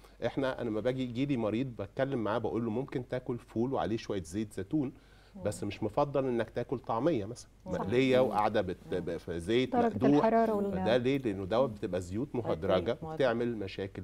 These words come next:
Speaker 1: كتير. آه، فالرياضة وعدم التدخين و-، وكل الكلام اللي احنا قلنا فيه ده في منتهى الأهمية، وفي نفس الوقت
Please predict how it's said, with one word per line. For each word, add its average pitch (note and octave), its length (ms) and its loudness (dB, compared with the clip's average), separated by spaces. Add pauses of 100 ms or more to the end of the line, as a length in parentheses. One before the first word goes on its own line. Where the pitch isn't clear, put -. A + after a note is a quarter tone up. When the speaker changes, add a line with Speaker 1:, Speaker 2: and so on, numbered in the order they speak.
Speaker 1:
كتير. - 280 -14 (760)
آه، A#2+ 220 2
فالرياضة A#2 960 4
وعدم A2 400 2
التدخين C#3+ 720 2
و-، F2+ 280 -2
وكل D3 300 -2
الكلام C3+ 360 -2
اللي B2+ 120 -2
احنا C#3+ 180 -4
قلنا C#3 240 0
فيه F3 240 -4
ده G3+ 240 -2 (120)
في G2+ 80 -6
منتهى G#2 380 -2
الأهمية، A#2 520 -2
وفي E3+ 220 -6
نفس F#3 200 -2
الوقت F3 280 4